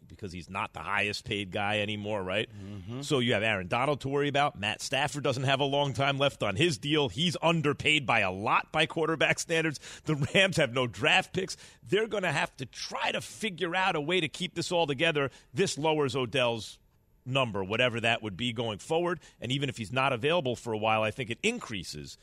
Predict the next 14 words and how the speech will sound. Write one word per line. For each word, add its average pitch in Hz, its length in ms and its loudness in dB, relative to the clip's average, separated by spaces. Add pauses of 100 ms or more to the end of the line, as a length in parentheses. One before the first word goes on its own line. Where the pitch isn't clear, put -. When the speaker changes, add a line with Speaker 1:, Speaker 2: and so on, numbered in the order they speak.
(200)
Speaker 1:
the 131 60 -2
chances. 117 460 0
I 113 120 4
hear 175 180 0
what 147 100 2
you're 107 120 -4
saying, 165 260 2
Key. 107 160 -6
He 113 80 -2
wanted 127 220 0
to 104 80 -6
stay 123 240 0
there 110 120 0
anyway. 104 300 -4